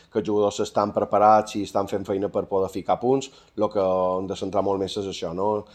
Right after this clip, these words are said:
Si volen guanyar el primer partit fora de casa, han de, han de ser molt més eficients i efectius defensivament.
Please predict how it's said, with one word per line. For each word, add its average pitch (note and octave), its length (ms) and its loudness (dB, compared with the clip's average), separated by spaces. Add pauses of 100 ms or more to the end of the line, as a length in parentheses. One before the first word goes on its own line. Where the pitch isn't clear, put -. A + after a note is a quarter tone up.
(140)
Si - 120 -8
volen G#2 240 0
guanyar A2 200 2
el - 60 -16
primer G#2 220 0
partit G2+ 240 -4
fora G#2 260 4
de G2+ 100 4
casa, A2 440 4
han G2+ 160 0
de, G2 80 2 (300)
han F#2+ 100 -4
de F#2 80 -8
ser G2+ 100 -6
molt F#2 220 -2
més F#2+ 380 -4 (420)
eficients A#2 580 0
i - 60 -2
efectius A2 420 -4
defensivament. F2 600 -6